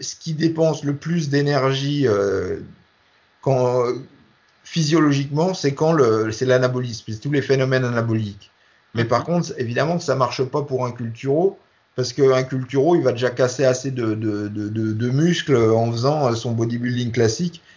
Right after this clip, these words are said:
Speaker 1: et
Speaker 2: Ouais.
Speaker 1: il va pas bénéficier de, de la prime hit, euh, dont, euh,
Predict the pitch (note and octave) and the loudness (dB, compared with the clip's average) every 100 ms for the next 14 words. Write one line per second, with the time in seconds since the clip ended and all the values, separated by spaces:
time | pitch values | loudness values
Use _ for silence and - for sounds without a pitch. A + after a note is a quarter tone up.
0 | - B2+ E3 C#3+ C3+ D#3 C#3+ C3+ B2+ A#2 | -2 4 6 6 2 0 0 0 -2 -8
1 | C3 B2 - D3+ D3 G#2 F2 F2 - - | -10 -10 -6 -4 -2 -2 -4 -8 -14 -20
2 | C3+ _ _ _ _ A#2 B2 B2 B2+ C#3+ | -20 _ _ _ _ 0 2 2 0 -2
3 | D#3+ C3 A2+ - D3+ D#3+ B2 G#2 G2 G2 | 0 0 -2 -2 -6 -6 -2 0 0 -4
4 | G#2 - B2+ A#2 C3+ A2+ G2 G2 | -8 -14 -8 -4 -2 -2 -2 -2